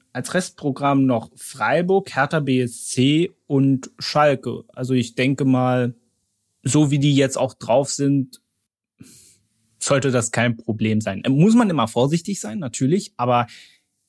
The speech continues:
also mit, wenn du die anderen Mannschaften vergleichst mit dem Restprogramm, ist es, ich will jetzt nicht sagen vergleichsweise einfach, aber du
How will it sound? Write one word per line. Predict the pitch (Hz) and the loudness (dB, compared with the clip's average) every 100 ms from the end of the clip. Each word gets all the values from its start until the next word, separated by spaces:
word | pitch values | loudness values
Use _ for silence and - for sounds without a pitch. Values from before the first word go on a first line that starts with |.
| _ - | _ -6
also | 123 127 - _ | 0 0 -2 _
mit, | - 160 160 - | -2 -2 -2 -12
wenn | - 143 127 147 | -8 -4 0 2
du | 139 | 2
die | 131 127 - _ | 2 0 -4 _
anderen | 131 160 165 | -2 0 2
Mannschaften | 143 147 - 139 - 139 131 | 0 0 -2 -6 -6 -4 -2
vergleichst | - 120 113 135 160 160 - - | -2 0 2 2 2 0 -6 -4
mit | 123 | -2
dem | 120 113 | 0 2
Restprogramm, | 131 139 - - 123 117 120 127 | 0 -2 -6 -4 -2 0 0 0
ist | 127 135 | -2 -4
es, | 120 - - - _ _ _ _ _ _ _ _ | -2 -4 -6 -12 _ _ _ _ _ _ _ _
ich | - - - - | -10 -10 -10 -4
will | 107 | 0
jetzt | 113 113 | 0 0
nicht | 107 | -4
sagen | 107 107 | -2 -4
vergleichsweise | 110 104 110 - 104 110 | -2 -2 -2 -2 -2 -2
einfach, | 101 113 120 107 98 - | 0 0 0 -2 -4 -4
aber | 110 | -2
du | 113 113 107 | 2 2 2